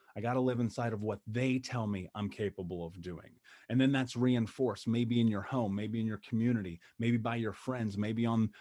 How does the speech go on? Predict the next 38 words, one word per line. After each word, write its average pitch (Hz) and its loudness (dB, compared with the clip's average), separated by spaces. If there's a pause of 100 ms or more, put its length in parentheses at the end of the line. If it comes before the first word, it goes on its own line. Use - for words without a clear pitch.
(100)
the 117 0
football 127 -2
team 104 -2
or 101 -2
the 104 -6
cheerleading 113 -2
squad, 90 -6
or 104 -4
maybe 120 2 (180)
even 113 0
in 110 2
the 104 -2
realty 110 -2
industry, 101 -6 (440)
right? 120 0 (280)
The 131 4
truth 151 0
about 117 2
it 110 0
is, 104 0 (180)
let 113 -2 (100)
people 143 -2
say 127 -4
what 123 0
they 117 -2
have 113 -8
to 104 -14
say, 117 -6 (300)
but - 0
have 127 0
unwavering 120 2
belief 104 -2
in 101 -2
what 101 -4
you 107 -2
believe 98 -2
is 87 -10
possible. - -8